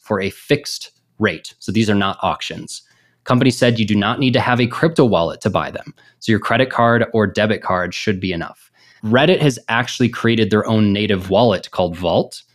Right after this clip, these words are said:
that lives natively on their platform, but the actual N F Ts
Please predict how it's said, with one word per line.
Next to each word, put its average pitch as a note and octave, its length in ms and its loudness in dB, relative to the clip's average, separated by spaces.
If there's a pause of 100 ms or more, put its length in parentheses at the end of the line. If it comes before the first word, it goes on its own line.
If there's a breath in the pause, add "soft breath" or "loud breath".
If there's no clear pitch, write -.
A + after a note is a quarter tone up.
(540 soft breath)
that G#2+ 140 -4
lives G#2+ 240 0
natively G#2 480 2
on G2 500 0
their G#2+ 140 2
platform, F#2+ 640 -2 (600 soft breath)
but C#3 400 2 (100)
the B2 100 4
actual A#2+ 340 0
N A#2+ 180 4
F A2+ 140 0
Ts G#2+ 340 0